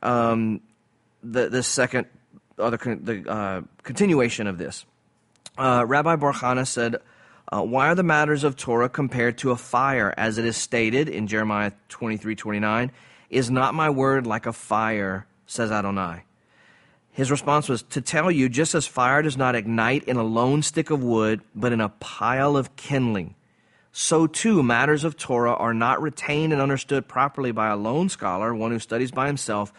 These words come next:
but by a group of sages." And what we have in, what so many of us struggle with in, in the Hebraic roots and the Messianic community, what we struggle so much with is that we want our own interpretation.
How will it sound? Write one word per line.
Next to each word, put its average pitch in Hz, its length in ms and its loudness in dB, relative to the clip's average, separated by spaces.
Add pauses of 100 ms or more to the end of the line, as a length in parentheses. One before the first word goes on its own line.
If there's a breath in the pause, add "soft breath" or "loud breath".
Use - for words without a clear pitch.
(320 loud breath)
but 107 140 -4
by 123 180 2
a 110 60 0
group 123 640 2 (300)
of 113 160 -2
sages." 104 840 -4 (1800 soft breath)
And 156 260 2 (180)
what 135 340 0
we 151 200 4
have 165 600 2
in, 139 320 -2
what 139 160 2
so 160 180 0
many 175 200 4
of 165 100 4
us 143 80 2
struggle 170 400 2
with 117 460 2
in, 120 320 2
in 120 180 2
the 117 80 0
Hebraic 131 560 0
roots 143 300 2
and 131 80 -4
the 117 40 -2
Messianic 139 460 -2
community, 131 380 2
what 120 180 -2
we 135 160 0
struggle 165 480 -2
so 165 180 0
much 160 300 2
with 131 140 4
is 120 100 0
that 120 160 0
we 139 100 2
want 143 220 0
our 135 160 0
own 143 320 2
interpretation. 135 840 -2